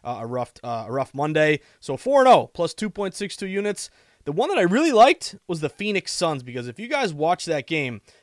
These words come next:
uh, and you watch kind of the way that line closed, that was just the ultimate fade the trendy dog play. And a lot of people reach out to me,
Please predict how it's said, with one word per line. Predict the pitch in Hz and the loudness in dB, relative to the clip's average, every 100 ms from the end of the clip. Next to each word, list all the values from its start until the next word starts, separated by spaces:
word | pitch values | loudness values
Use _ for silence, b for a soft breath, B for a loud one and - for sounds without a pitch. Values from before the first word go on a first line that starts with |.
| - | -6
uh, | 135 131 | -4 -2
and | 135 | -4
you | 143 143 | -8 -2
watch | 160 175 - | 0 0 -4
kind | 180 | -6
of | 160 | -2
the | |
way | 156 151 | -2 -2
that | 131 | -4
line | 120 127 233 285 | -6 -6 -6 -6
closed, | - 156 143 135 b b | -2 0 0 -4 b b
that | - | -6
was | 262 | -6
just | 269 | -6
the | - 185 | -6 -2
ultimate | 208 240 220 | -2 -2 -6
fade | - 202 | -4 -4
the | 202 | -4
trendy | - 220 214 | -6 -6 -2
dog | 185 220 240 | 0 0 -2
play. | 143 | -6
And | 120 | -6
a | 135 | -2
lot | 170 202 | -2 -2
of | |
people | 220 180 | -4 -4
reach | 185 185 | -4 -2
out | 190 180 | 0 0
to | 180 | -2
me, | 180 170 | -4 -4